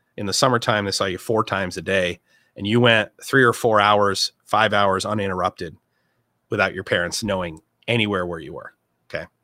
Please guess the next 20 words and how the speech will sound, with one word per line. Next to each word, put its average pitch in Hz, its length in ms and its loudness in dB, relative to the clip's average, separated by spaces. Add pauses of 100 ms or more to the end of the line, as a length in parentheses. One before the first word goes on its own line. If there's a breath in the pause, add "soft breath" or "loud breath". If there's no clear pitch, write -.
(840)
You 127 100 0
don't 165 180 6
see 147 200 0
that 113 200 2
today 92 380 -2
at 98 80 -6
all, 131 400 0 (300)
and 98 120 -8
you 95 140 -4
wonder 92 300 -4
why, 104 400 2 (140)
right? 92 240 -4 (160)
Is 113 200 -2
it 98 180 -4
because 98 320 -2
we 95 80 -6
just 101 200 -8
have 95 140 -2
this 92 260 -8 (320 soft breath)
explosion 123 960 2